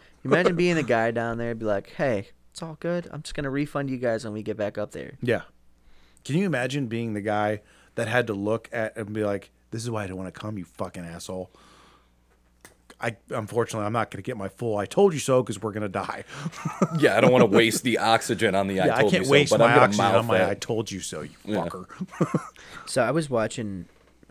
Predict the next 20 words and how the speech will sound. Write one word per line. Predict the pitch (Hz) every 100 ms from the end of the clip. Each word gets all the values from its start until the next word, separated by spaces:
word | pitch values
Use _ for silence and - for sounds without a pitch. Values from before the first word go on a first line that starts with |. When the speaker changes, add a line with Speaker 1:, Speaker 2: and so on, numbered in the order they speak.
| _ _ _ - - - - 87
Speaker 1:
was | 120 -
it | -
Rogan? | 98 143 143 120
I | 87
don't | 101
know. | 62
It | 53
was | 90
some | - 131
other | 85
podcast. | - 65 64 - - - - -
I |
don't | 98
know. | 95
Someone | - 120 151
was | 82 80 _
talking | - 65 82
about | 69 57
how, | 98 69 57 _ _ _ _ _ _ _
um, | 76 65 50 50 -